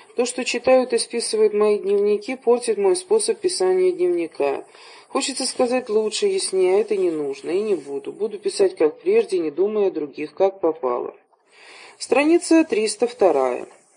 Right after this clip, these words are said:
Первое апреля. Вчера уехал Чертков. Хотел ехать проводить,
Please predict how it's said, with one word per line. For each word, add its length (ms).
Первое 440
апреля. 600
Вчера 320
уехал 400
Чертков. 560
Хотел 420
ехать 500
проводить, 720